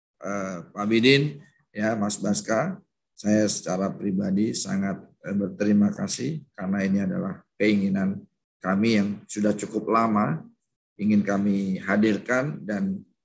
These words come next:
baru pada awal tahun dua ribu dua dua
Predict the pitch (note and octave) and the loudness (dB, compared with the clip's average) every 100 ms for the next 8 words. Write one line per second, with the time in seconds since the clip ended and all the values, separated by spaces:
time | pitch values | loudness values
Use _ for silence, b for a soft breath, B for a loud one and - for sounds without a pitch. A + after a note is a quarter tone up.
0 | _ G#2 G#2+ A2+ C#3+ C3 G2+ G2+ G2+ G2 | _ 0 6 8 8 6 4 2 0 0
1 | G2+ - E2+ G#2+ G#2 G2+ G#2 G#2+ G#2 G2+ | -4 -6 -2 2 2 0 0 0 0 -4
2 | G2+ _ _ _ _ _ - G#2+ G#2 G2+ | -8 _ _ _ _ _ -6 0 2 2
3 | G2+ G#2 G2+ G2 F#2 G2 B2 C3+ | 2 2 4 2 2 2 2 2